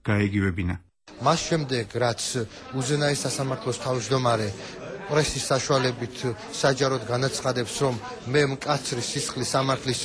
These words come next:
Speaker 2: პოლიტიკის გატარების მომხრე ვარო, ამის შემდეგ ალბათ ჩემთვის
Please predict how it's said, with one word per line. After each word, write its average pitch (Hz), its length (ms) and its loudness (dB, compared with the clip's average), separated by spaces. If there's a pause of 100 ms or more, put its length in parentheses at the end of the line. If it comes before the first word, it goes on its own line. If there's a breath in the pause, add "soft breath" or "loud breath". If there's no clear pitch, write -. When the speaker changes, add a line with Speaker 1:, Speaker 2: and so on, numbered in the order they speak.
(140)
Speaker 2:
პოლიტიკის 135 560 0
გატარების 131 560 2
მომხრე 127 440 0
ვარო, 151 260 4 (340 loud breath)
ამის 151 320 2
შემდეგ 160 400 2 (240 loud breath)
ალბათ 143 400 2
ჩემთვის 160 460 0